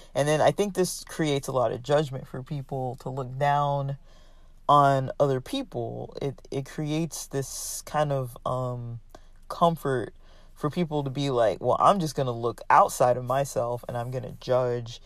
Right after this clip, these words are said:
all these other people who aren't following all those rules that I think I believe in." And it's like, come on, that's not helpful either, 'cause it creates these relationships that are just terrible.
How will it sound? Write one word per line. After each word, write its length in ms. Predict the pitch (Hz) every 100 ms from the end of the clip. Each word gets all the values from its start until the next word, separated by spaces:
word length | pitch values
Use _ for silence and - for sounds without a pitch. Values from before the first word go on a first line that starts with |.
| - - - -
all 220 | 180 214
these 160 | 214 196
other 220 | 202 190
people 420 | 185 202 185 165
who 180 | 156 160
aren't 200 | 165 156
following 420 | - 165 160 139 131 -
all 180 | 190 185
those 220 | 175 147
rules 320 | 160 170 156
that 100 | 139
I 120 | 127
think 240 | 131 156 147
I 100 | 139
believe 380 | 131 131 170 135
in." 240 | 123 127 - - - - -
And 180 | 131 139
it's 180 | 139
like, 380 | 143 135 135 - - -
come 180 | 196
on, 200 | 208 147
that's 260 | 139 156 -
not 180 | 196 -
helpful 460 | 147 135 - 170 -
either, 380 | 208 165 143
'cause 200 | 139 147
it 120 | 135 123
creates 440 | 160 147 160 180
these 360 | 185 170 135 -
relationships 800 | 131 131 143 185 147 131 135 -
that 100 | 131
are 80 |
just 220 | 127 131 -
terrible. 580 | 208 240 160 117 120